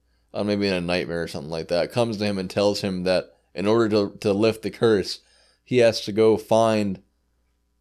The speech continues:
all the parts of Dracula's body. And, uh, 'cause I, I guess they, like, dismembered Dracula when he was defeated in order s-, for him to not come back to life. And in order for him to lift the curse, he had to find all the pe-, pieces of Dracula's body and bring them together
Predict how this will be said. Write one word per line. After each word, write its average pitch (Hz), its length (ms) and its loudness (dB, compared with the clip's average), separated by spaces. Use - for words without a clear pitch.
all 117 200 2
the 113 80 0
parts 110 400 2
of 95 60 -8
Dracula's 104 560 2
body. 95 560 2
And, 92 520 -4
uh, 87 340 4
'cause 123 140 0
I, 135 180 4
I 139 40 2
guess 143 200 4
they, 135 140 4
like, 127 220 6
dismembered 113 520 0
Dracula 95 500 2
when 92 120 0
he 95 80 0
was 98 140 -2
defeated 87 580 -2
in 87 100 -6
order 87 220 -2
s-, 85 120 -8
for 104 100 -6
him 90 80 -4
to 90 80 -2
not 90 180 0
come 95 100 -8
back 90 180 -2
to 85 80 -8
life. 87 280 0
And 107 80 -4
in 110 100 0
order 131 180 4
for 135 100 -4
him 131 60 0
to 117 60 -2
lift 123 200 2
the 113 80 -6
curse, 117 320 2
he 120 60 2
had 110 100 2
to 98 60 -4
find 143 260 4
all 139 80 4
the 127 60 4
pe-, 135 200 0
pieces 139 380 -6
of 127 80 -4
Dracula's 120 380 2
body 110 460 2
and 90 240 -8
bring 127 180 2
them 131 120 2
together 110 500 6